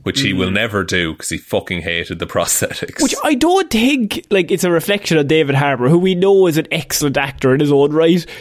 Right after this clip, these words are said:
Speaker 2: He's
Speaker 1: Yeah.
Speaker 2: very, very talented as a human being. Um, it was just the wrong time for that fucking reboot, and it was given terrible promo-, promotion.
Speaker 1: Oh, the
Speaker 2: Terrible
Speaker 1: marketing was awful for
Speaker 2: Marketing was shocking,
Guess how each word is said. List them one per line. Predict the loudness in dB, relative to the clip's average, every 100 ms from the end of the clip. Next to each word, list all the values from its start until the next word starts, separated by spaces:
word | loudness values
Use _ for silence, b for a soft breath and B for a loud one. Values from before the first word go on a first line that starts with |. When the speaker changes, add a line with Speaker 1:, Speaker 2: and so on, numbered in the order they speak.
| B
Speaker 2:
He's | 0 2
Speaker 1:
Yeah. | 2 2
Speaker 2:
very, | 2
very | 4 2 2
talented | 0 0 2 2
as | 2 2
a |
human | 2 4 2
being. | 4 4 2 B B B
Um, | -2 0 2 0 -2 B 0
it |
was | 2 2
just | 0 0
the | 2
wrong | 4 4 2 2
time | 2 2 2 0 -4 -12
for | -2 0
that | 0 0
fucking | 0 2
reboot, | 4 4 4 4 2
and | 0 0
it |
was | 2 2
given | 2 0 -2
terrible | -4 -4 0 2 2 4 2
promo-, | 0 -2 0 -2 -4
promotion. | -2 2 4 4 2 0 -2 -8 B
Speaker 1:
Oh, | 2 2
the | 2
Speaker 2:
Terrible | 0 2 0 2
Speaker 1:
marketing | 0 0 0
was | -2 -2 0
awful | 2 4 2 0 -6
for | -2 0
Speaker 2:
Marketing | 0 0 2 2
was | 2 2
shocking, | 2 0 0 -2